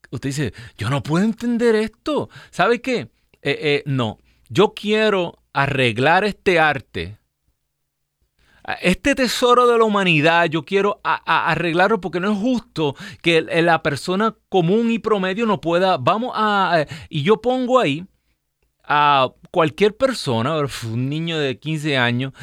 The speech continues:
y lo pongo a, a remodelar este arte, y agarro un Picasso, allá le dibujo un caballito y un payasito, y usted agarra ese Monet allá y le dibujó allá unos cuernitos y un bigotito, <laughs> ¡ja, ja, qué chistoso se ve ahora! Le puso una barbita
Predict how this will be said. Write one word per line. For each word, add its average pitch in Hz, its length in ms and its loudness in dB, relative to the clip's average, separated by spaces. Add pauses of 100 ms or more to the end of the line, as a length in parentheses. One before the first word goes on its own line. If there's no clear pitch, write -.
(160)
y 165 120 0
lo 185 140 2
pongo 240 360 2
a, 170 260 2
a 160 180 -2
remodelar 160 640 4
este 220 280 2
arte, 151 360 0
y 170 40 2
agarro 151 260 0
un 233 80 0
Picasso, 165 560 0
allá 156 120 0
le 160 100 2
dibujo 156 180 2
un 185 80 0
caballito 156 960 0 (220)
y 151 140 2
un 165 100 0
payasito, 170 1120 2 (160)
y 151 160 2
usted 214 280 2
agarra 220 440 2 (140)
ese 202 260 2
Monet 175 600 2
allá 202 640 0 (180)
y 175 140 0
le 170 160 4
dibujó 160 680 0 (120)
allá 160 260 0
unos 208 220 0
cuernitos 190 800 2
y 180 40 0
un 190 120 0
bigotito, 190 1040 0
<laughs> - 60 -20
¡ja, 254 200 0
ja, 233 100 0
qué 180 140 -6
chistoso 190 540 -2
se 170 140 2
ve 175 100 2
ahora! 202 300 2
Le 175 100 0
puso 165 220 -6
una 185 160 0
barbita 175 760 0